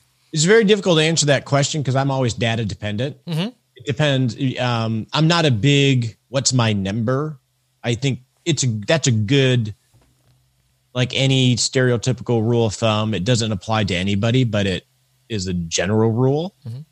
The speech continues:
Speaker 1: Because, you know, in, in withdrawal rates, I'm not a big fan of. I get it in the academic sense, but that's not really how life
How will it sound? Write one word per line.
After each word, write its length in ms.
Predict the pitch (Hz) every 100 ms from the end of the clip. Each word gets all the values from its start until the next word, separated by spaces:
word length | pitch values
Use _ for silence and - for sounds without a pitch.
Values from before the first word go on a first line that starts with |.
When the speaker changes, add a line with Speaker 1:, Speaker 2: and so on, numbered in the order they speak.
| _ _ _
Speaker 1:
Because, 800 | 156 160 165 147 131 117 - - 135
you 180 | 143 120
know, 60 | 165 -
in, 180 | 139 107
in 260 | 123 113
withdrawal 480 | 104 98 131 131 131
rates, 340 | 127 131 127 117
I'm 100 | 117
not 160 | 120
a 60 | 117
big 200 | 117 110
fan 360 | - 113 113
of. 160 | 120 113
I 80 | 107
get 180 | 98 113
it 160 | 117
in 100 | 120
the 200 | 104 104 -
academic 560 | 101 - 90 90 117
sense, 300 | - 143 170
but 160 | - 95
that's 180 | 92 -
not 220 | 90 -
really 160 | 87
how 140 | 82 82
life 260 | 78 80